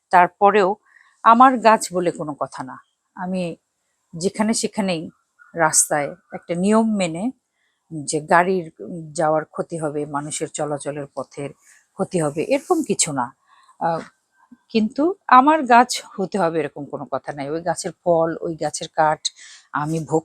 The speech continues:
করবো, এরকম কোনো কথা নেই। নিঃস্বার্থভাবেই নিজের দেশের জন্য, নিজের উপকারের জন্য আমরা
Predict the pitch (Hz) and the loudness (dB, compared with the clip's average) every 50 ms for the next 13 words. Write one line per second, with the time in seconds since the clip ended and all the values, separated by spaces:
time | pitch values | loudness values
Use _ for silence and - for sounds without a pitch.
0 | _ - 202 190 185 196 233 254 254 - 277 269 247 233 190 180 - - 127 - | _ 2 2 2 4 4 4 4 4 2 -2 -2 -2 0 -2 -2 -2 -6 -8 -6
1 | - 139 131 113 117 127 _ _ _ _ _ _ _ _ _ _ - 214 226 - | -6 -8 -8 -8 -14 -16 _ _ _ _ _ _ _ _ _ _ 4 4 4 6
2 | - - 247 240 - - - 262 208 208 208 190 226 247 240 214 190 185 165 190 | 6 4 4 4 2 4 2 2 4 4 2 2 2 0 0 -2 -2 0 0 0
3 | 185 165 147 156 170 - - - 208 190 185 208 208 214 220 233 247 226 190 208 | 0 -2 -2 -6 -4 -4 0 0 0 -2 0 -4 -2 -2 0 0 0 0 2 2
4 | 233 240 277 302 311 277 196 - 160 139 - 151 135 135 131 131 - 131 127 127 | 2 4 4 4 4 2 0 -2 -6 -6 -4 -4 -4 -4 -8 -8 -8 -10 -10 -10
5 | 123 127 123 _ _ _ _ _ _ _ _ _ _ - 147 143 147 135 135 131 | -10 -14 -16 _ _ _ _ _ _ _ _ _ _ -10 -8 -6 -4 -2 -2 -2